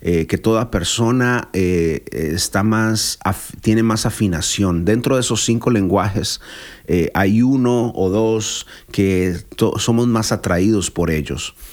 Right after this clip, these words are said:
y que nuestra pareja es más atraída por ella, o que nuestros hijos, en este caso, en este contexto del podcast, que nuestros hijos,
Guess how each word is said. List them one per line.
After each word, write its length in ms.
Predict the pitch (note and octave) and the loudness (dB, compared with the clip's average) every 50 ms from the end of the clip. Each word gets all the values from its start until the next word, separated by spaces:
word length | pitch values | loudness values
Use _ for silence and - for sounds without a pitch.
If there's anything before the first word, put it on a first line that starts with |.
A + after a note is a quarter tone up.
| - - - - - | -20 -20 -20 -12 -4
y 160 | - F#2 F#2 E2 | -2 -2 -2 0
que 140 | - F#2 | 0 0
nuestra 320 | E2+ F2+ F2 - E2+ E2 - | 0 0 -2 -2 -4 -4 -2
pareja 420 | E2 E2 F#2 G#2 A#2+ B2+ B2+ F#2 E2+ | -2 0 2 2 2 2 0 0 -2
es 100 | E2+ F2 | -2 -2
más 240 | F2+ E2+ E2 - | -2 -2 -2 -2
atraída 600 | E2 - - D#2 D2+ D#2+ E2 E2 D#2 D#2 D2 - | -4 -2 -2 -2 0 0 0 0 -2 -2 -4 -6
por 180 | - D#2+ D2+ D#2 | -6 -4 -2 -2
ella, 340 | D#2 D#2 D2+ C#2+ D#2 D#2 D#2 | -2 -2 -2 -2 -4 -4 -2
o 120 | D#2+ D#2+ | -4 -4
que 120 | - - F2 | -2 -2 -2
nuestros 400 | F2 E2 - - E2 - - A#2 | -2 -2 -2 -2 -2 0 2 2
hijos, 340 | A#2 A#2 A2+ F#2 E2 - | 2 2 0 0 0 0
en 100 | F#2 F2+ | 0 0
este 280 | G2 G2+ - - G#2 - | 0 0 0 0 0 2
caso, 240 | - F#2+ F#2+ G2 F#2+ | 2 0 2 2 2
en 100 | E2+ E2+ | 0 0
este 180 | F2 - G#2 | 0 0 -2
contexto 520 | E2+ - F#2+ F2+ - G2 F2 - - - F2+ | -2 -2 -2 0 0 0 0 0 -2 -2 -2
del 120 | D#2 D2+ | -2 -2
podcast, 540 | - - F#2+ F2 - - - E2+ - - - - - - - - | -2 -2 -2 -2 -2 -2 -4 -2 -2 -4 -8 -12 -14 -14 -8 0
que 100 | - G2+ | 0 2
nuestros 380 | F#2+ F#2+ F#2 - F2+ E2+ - | 2 2 0 0 -2 0 2
hijos, 400 | A2+ G#2+ - - G#2+ F#2+ - - | 0 0 2 2 0 0 0 -4